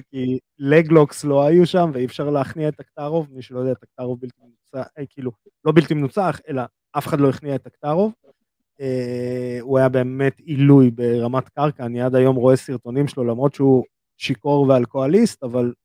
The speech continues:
רואים שאתה יודע, ברוסית אומרים, "את הטכניקה אתה לא יכול להרוג עם אלכוהול", אה, ויש לו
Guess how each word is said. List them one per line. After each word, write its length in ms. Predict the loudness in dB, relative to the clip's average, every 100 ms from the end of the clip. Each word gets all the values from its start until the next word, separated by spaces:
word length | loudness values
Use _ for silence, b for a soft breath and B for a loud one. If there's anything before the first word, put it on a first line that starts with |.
| -8
רואים 260 | -4 -4
שאתה 380 | -6 -6 -8 -6
יודע, 200 | -6 -6 -8 _ _ _ _
ברוסית 380 | -2 0 2 0
אומרים, 300 | 0 0 0
"את 100 | -2
הטכניקה 520 | -6 -8 -8 -8 -6
אתה 160 | -4 0
לא 140 | 2 2 -2
יכול 260 | -2 2 4
להרוג 300 | 6 4 4
עם 120 | 2
אלכוהול", 420 | 2 4 4 4 2 _ _ _ _
אה, 560 | -4 -2 0 -2 -2 -6 -10 _
ויש 420 | 2 4 4 2
לו 320 | 2 2 0